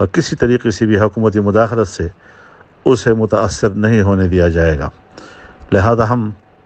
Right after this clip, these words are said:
अ, पाँच, पाँच अरब रुपया जो इस मकसद के लिए मुख्तस है,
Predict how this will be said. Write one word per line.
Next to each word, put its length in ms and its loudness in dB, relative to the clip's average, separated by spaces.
अ, 180 -4
पाँच, 540 -2
पाँच 260 0
अरब 320 -2
रुपया 460 0
जो 60 0
इस 240 -2
मकसद 320 -4
के 120 -2
लिए 160 2
मुख्तस 420 -2
है, 240 -2